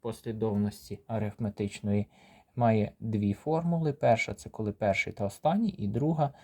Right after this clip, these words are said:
це коли перший та різниця. В даному випадку останній, останнього в нас невідомо, щоб його знайти, потрібно D, тобто ми будемо використовувати формулу з D. Тобто С Н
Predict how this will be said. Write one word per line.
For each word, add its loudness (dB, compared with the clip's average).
це -12
коли 0
перший 0
та 2
різниця. -4
В -4
даному 4
випадку -2
останній, 0
останнього 2
в 2
нас -2
невідомо, 4
щоб -6
його 4
знайти, -2
потрібно -2
D, -2
тобто -6
ми 2
будемо 2
використовувати -2
формулу -2
з 0
D. -2
Тобто -2
С -2
Н 4